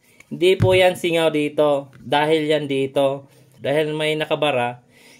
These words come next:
hindi na siya lulusot dito. Konti na lang. Yung iba,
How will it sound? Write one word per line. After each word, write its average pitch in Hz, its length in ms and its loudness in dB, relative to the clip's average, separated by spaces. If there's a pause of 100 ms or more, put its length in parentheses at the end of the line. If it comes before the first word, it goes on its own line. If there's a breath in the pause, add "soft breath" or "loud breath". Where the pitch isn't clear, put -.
hindi 175 240 -4
na 170 80 -6
siya 170 160 4
lulusot 156 400 2
dito. 139 560 -2 (480)
Konti 151 400 2
na 143 80 0
lang. 139 320 -2 (320 soft breath)
Yung 202 160 -2
iba, 160 480 0